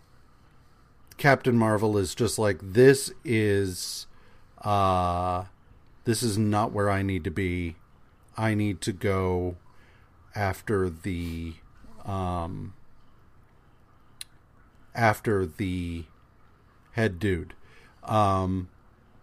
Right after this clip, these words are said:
while this is happening, Warlock fi-, Warlock is on the same ship, I believe, and finds Pip. Uh,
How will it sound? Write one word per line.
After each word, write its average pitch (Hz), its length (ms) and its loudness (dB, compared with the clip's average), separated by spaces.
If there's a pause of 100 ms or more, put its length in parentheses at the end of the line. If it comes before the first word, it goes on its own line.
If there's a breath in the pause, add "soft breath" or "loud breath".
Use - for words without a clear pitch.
(1040)
while 127 260 6
this 147 240 4
is 139 120 -2
happening, 117 520 2
Warlock 120 580 6
fi-, 104 600 0
Warlock 113 680 4
is 107 140 0
on 107 180 2
the 92 100 -2
same 131 440 2
ship, 90 380 -6
I 95 120 -6
believe, 87 580 -10 (540 loud breath)
and 104 240 0
finds 104 800 0 (600 soft breath)
Pip. - 420 4 (480)
Uh, 92 600 0